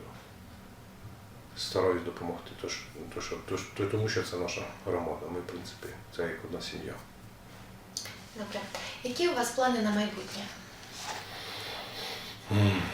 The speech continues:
Speaker 1: На майбутнє?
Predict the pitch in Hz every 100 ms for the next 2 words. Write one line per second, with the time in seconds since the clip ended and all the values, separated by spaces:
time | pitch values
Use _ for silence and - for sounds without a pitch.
0 | - - - - - - - - - -
1 | - - - - - - - - 80 -
2 | - - - -